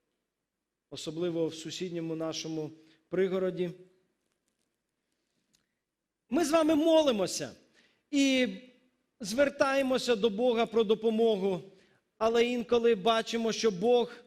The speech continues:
нібито не відповідає, нібито не чує. Але Він відповідає і Він чує. Хочу зачитати перед нашою загальною молитвою Псалом тринадцятий.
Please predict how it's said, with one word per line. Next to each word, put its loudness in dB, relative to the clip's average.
нібито 0
не 4
відповідає, -2
нібито 0
не 0
чує. -2
Але -4
Він -8
відповідає -8
і -10
Він -6
чує. -6
Хочу 0
зачитати 0
перед 2
нашою 0
загальною 0
молитвою 0
Псалом -2
тринадцятий. -2